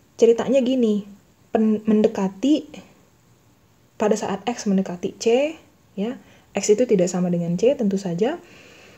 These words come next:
eh, ada suatu fungsi F X, dia akan memberikan nilai L. L ini adalah limitnya, gitu, limit dari si, eh, fungsi ini tadi, dari si F X ini tadi.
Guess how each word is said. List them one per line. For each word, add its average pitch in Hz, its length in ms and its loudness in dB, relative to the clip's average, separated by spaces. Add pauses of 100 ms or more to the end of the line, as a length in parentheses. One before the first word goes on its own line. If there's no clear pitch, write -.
(320)
eh, 175 640 0
ada 190 400 2
suatu 226 320 -2
fungsi 226 320 -2
F 254 160 -2
X, - 480 -2 (400)
dia 269 240 4
akan 254 240 -4
memberikan 190 800 0 (880)
nilai 202 480 2 (240)
L. 147 400 -6 (800)
L 233 320 2
ini 277 320 -2
adalah 156 480 -6 (480)
limitnya, 165 720 -4 (240)
gitu, - 320 -20
limit 170 400 -4
dari 151 240 -6
si, - 240 -12 (480)
eh, 151 160 -12
fungsi - 400 0
ini 156 160 -4
tadi, 147 480 -12
dari 156 240 -8
si 190 160 -14
F - 240 -14
X 170 240 -12
ini 139 160 -16
tadi. - 400 -20